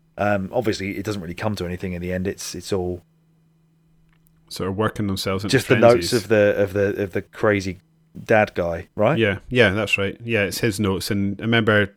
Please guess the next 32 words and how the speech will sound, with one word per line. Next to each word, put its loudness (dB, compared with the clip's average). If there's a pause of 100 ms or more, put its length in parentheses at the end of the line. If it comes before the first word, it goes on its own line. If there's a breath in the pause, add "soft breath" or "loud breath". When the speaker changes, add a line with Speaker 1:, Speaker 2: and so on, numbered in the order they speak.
Speaker 2:
Henry 0
gets -2
knocked -2
out 2
at -2
one -6
point. -2
It's -10
just, -10 (120)
um, -6
is -10
it -10
Ned, -4 (180)
I -6
think? -6 (580 loud breath)
Um, 0
Speaker 1:
Hmm. -2 (1200)
Speaker 2:
it's -2
basically 4
just 0
thinking 0
you're 0
getting 0
too -2
close -2
and -8
tries -4
to -6 (140)
scare -2
him -4
off, -4
basically. -4